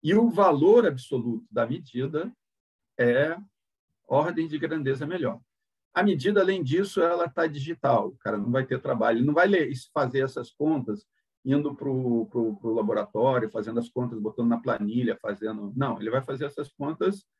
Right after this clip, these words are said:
porque não dá pra levar laptop pro, pro campo, não, gente, né? Laptop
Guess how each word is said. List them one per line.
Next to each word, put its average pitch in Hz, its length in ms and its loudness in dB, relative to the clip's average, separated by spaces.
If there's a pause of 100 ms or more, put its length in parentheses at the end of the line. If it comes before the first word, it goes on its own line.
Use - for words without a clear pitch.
(180)
porque 165 200 0
não 190 60 0
dá 190 160 4
pra 226 140 0
levar 156 480 2 (200)
laptop 135 760 -2
pro, 151 360 -8
pro - 140 -10
campo, 147 380 -8
não, - 300 -8
gente, - 340 -18 (640)
né? 120 240 -10 (440)
Laptop - 680 -8